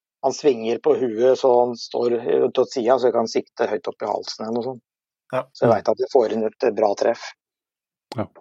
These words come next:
Speaker 1: Et ettersøk er ikke noe morsomt, og du må jo prøve å unngå for alt det her.
Speaker 3: Klart det.
Speaker 1: Men det er jo, det er på den måten man kanskje har lært da, ikke sant? At, eh,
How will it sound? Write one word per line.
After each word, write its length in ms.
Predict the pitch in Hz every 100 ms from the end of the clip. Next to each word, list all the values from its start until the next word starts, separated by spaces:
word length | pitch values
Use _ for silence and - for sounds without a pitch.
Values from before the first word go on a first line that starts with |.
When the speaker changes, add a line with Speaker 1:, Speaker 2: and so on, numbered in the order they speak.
| _ -
Speaker 1:
Et 160 | 143 -
ettersøk 480 | - - 117 147 -
er 100 | 110
ikke 160 | -
noe 580 | 117 117 113 113 113 113
morsomt, 540 | 117 110 - 113 - -
og 480 | 117 110 110 107 98 - _ _ _ _ _ - _ _ _ _ _
du 80 | 120 117
må 280 | 120 113 117
jo 60 |
prøve 300 | - 120 113
å 80 | 104
unngå 260 | 104 104 110
for 120 | 113
alt 200 | 107 -
det 100 | 110
her. 120 | 107 - _ _ _ _ _ _ _ _ _
Speaker 3:
Klart 160 | 120 -
det. 160 | 107 _ -
Speaker 1:
Men 80 | 135
det 80 | 131
er 20 |
jo, 400 | 139 143 139 131 - _ _
det 80 | 143
er 40 |
på 140 | 143 151
den 160 | 165
måten 180 | 160 131
man 200 | 139 143
kanskje 280 | 131 127 143
har 20 | 127
lært 280 | 127 147 -
da, 120 | 160
ikke 80 | 113
sant? 200 | 147 143
At, 140 | 135
eh, 340 | 139 127 127